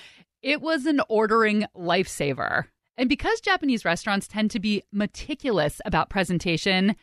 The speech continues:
when your dish comes to the table, it will look exactly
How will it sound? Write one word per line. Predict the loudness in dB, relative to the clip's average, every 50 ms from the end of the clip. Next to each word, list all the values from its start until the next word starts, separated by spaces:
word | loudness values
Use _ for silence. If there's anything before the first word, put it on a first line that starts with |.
| _ _ _ _ _
when | -2 0 2
your | 2 2 0
dish | 0 0 -2 -2 -2 -2
comes | -4 0 0 0 0
to | 0 -2
the | -4 -2
table, | 0 0 0 2 2 2 2 2 2 0 _ _ _ _ _ _ -6
it | -4 -4 -2 0
will | 0 0 0 2
look | 0 0 -2 -2 -10 -10
exactly | -10 -8 -8 -8 -12 -8 -2 2 2 2 2 0 -4 -4 -2 -2 -2 -4